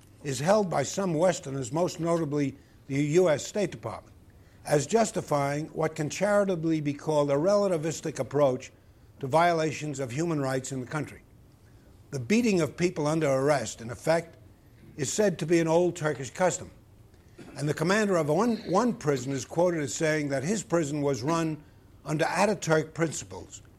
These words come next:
which mean that a prisoner is to be beaten, but not to death.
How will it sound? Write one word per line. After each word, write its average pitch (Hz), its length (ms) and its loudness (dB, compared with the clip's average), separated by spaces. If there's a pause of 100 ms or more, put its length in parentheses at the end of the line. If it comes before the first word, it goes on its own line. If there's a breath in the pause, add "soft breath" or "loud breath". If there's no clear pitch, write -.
(140)
which 139 220 -6
mean 180 340 2 (340 loud breath)
that 143 140 -4
a 143 40 -4
prisoner 180 360 2
is 156 220 -2
to 143 80 -10
be 160 100 0
beaten, 156 460 -2 (300 soft breath)
but 139 140 -6
not 160 280 -2
to 143 80 -2
death. 127 400 -6